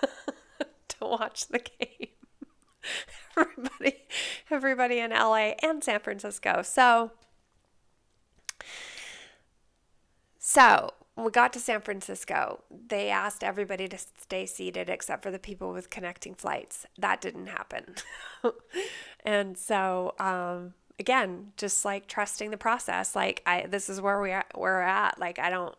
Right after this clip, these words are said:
know what else to do but trust.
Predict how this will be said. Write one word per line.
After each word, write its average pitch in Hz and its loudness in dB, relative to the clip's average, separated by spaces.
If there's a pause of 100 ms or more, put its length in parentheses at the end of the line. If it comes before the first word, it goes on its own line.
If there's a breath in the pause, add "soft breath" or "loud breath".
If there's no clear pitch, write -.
know 185 -4
what 180 -2
else 180 -2
to 175 -16
do 190 -6
but 175 -2 (840 loud breath)
trust. - 2